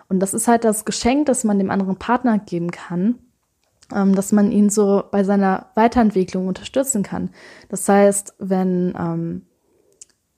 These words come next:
wenn ein, eine Frau einen Stufe eins Moment hat und wieder abhängig ist vom Mann und wieder dieses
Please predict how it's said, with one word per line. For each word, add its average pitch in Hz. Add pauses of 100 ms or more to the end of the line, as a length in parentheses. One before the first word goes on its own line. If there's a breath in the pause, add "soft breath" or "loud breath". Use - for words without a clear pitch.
(600)
wenn 185 (880)
ein, 190
eine 190
Frau 190 (220)
einen 190
Stufe -
eins 208
Moment 165
hat 170
und 190
wieder 190
abhängig 202
ist -
vom 214
Mann 185
und 190
wieder 214
dieses 226